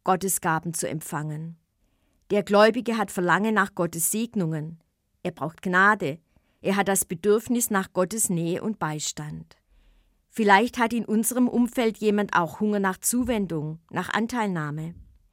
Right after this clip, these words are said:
Wer in Trauer gekommen ist, braucht Trost. Auch an solchen Hungernden sollten wir nicht vorübergehen. Was eine alte Frau erzählte, die als Kind in einem Heim in Osteuropa aufgewachsen ist,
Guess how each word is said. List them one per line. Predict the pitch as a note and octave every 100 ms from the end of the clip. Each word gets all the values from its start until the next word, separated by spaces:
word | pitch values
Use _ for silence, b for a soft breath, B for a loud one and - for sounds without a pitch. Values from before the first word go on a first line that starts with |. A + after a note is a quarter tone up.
| _ _ _ _
Wer | - G3
in | F#3 F3+
Trauer | - C3+ F3 A#3
gekommen | C4 - A#3+ A#3+
ist, | - - -
braucht | A3 A#3 -
Trost. | - D#3+ D#3+ - - _ _ _ _ _ _ _
Auch | - G#3+
an | A3+ G3+
solchen | - A3+ D4 D#4
Hungernden | C4+ C4 B3+ A#3 A3+
sollten | G#3+ G#3+ F#3 G3
wir | F#3 F3
nicht | F3 -
vorübergehen. | B3 G3 F3+ D#3+ E3 D3+ D3+ D3+ E3+ - _ _ _ _ _ _ _ _ _ _
Was | G#3 A3+
eine | - A#3 A3+
alte | G#3 A3
Frau | B3+ - G3+
erzählte, | - A3+ - F#3+ G3+ G#3+ A#3
die | A#3
als | - F#3 -
Kind | - B3+ -
in | A3
einem | F3+ F3 F3
Heim | F3+ G3
in | - G3+
Osteuropa | - G#3 - A3 G3+ A3 A#3
aufgewachsen | - G3 - F#3+ F#3 - G3+ C3+
ist, | F#3 -